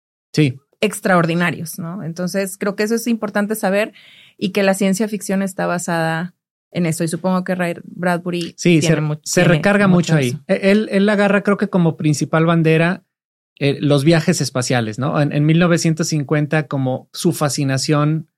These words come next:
Speaker 1: era escribir mucho sobre, sobre viajar a otros planetas, sobre cohetes, sobre otras, este, civilizaciones en otras
Speaker 2: Ok.
Speaker 1: partes. Escribe s-, sobre eso. Y, y sí también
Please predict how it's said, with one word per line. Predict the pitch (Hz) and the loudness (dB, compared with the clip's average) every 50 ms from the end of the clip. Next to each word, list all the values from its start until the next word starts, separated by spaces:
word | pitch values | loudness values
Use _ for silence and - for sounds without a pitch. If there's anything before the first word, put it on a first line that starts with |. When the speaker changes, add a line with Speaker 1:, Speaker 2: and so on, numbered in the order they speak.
| _ _ _ _ _ _ | _ _ _ _ _ _
Speaker 1:
era | - 143 147 147 147 | 0 2 4 4 4
escribir | 147 147 - - 139 131 127 135 143 147 | 2 0 -2 -2 -2 0 0 2 2 4
mucho | 147 147 160 185 185 - 196 190 | 4 4 4 4 4 2 0 0
sobre, | 180 - 165 143 139 139 135 127 - 131 131 - _ - 151 - | 2 0 0 0 0 0 -2 -2 -4 -6 -12 -14 _ -12 -10 -6
sobre | - - 143 143 139 | -4 -2 0 0 0
viajar | 131 139 139 131 131 - 147 143 147 151 - | 2 2 0 0 -2 -2 0 0 0 0 0
a | 143 143 | 0 -2
otros | 143 139 147 147 135 - | -2 0 -2 -4 -4 -2
planetas, | 135 131 123 127 135 139 139 - 139 135 131 | -2 -2 -2 -2 -2 -4 -2 -4 -4 -4 -4
sobre | - 143 127 131 127 123 | -4 -6 -4 -4 -6 -6
cohetes, | - 127 127 127 135 143 139 139 - 147 139 143 143 - - _ _ _ _ _ _ _ _ _ | -2 -2 0 2 2 0 0 -2 -4 -4 -4 -6 -8 -12 -18 _ _ _ _ _ _ _ _ _
sobre | - - 165 147 131 143 143 143 | -4 0 0 2 2 4 4 4
otras, | 147 156 156 - 170 165 165 160 160 165 - - - | 4 2 2 2 2 2 2 2 0 -2 -6 -8 -6
este, | 139 135 127 123 127 - 143 127 | -4 -4 -4 -4 -6 -8 -8 -4
civilizaciones | - 147 135 139 135 135 131 123 135 131 127 - 143 143 160 175 175 160 139 - | -2 -2 -2 0 0 0 0 0 -2 -6 -4 -2 0 2 4 4 2 2 0 -2
en | 139 131 | -4 -4
otras | 131 123 135 139 131 - | -6 -6 -6 -8 -8 -4
Speaker 2:
Ok. | - | -2
Speaker 1:
partes. | 139 135 135 - 185 151 139 147 143 - - | -2 0 0 -2 -4 -4 -4 -4 -6 -8 -10
Escribe | 135 - - 156 143 151 | -12 -6 -4 -2 0 0
s-, | 147 143 160 - - | -2 -2 -6 -10 -10
sobre | 143 - 147 131 139 143 | -8 -6 -4 -2 -2 -2
eso. | 143 - 175 175 - - - - - - - _ | 0 -2 -2 -4 -4 -10 -16 -16 -16 -16 -8 _
Y, | - 185 - - 185 | -4 -4 -4 -4 -2
y | |
sí | 214 196 208 208 | 0 0 2 2
también | - 233 220 208 208 214 214 220 - | 2 2 4 4 4 4 4 2 0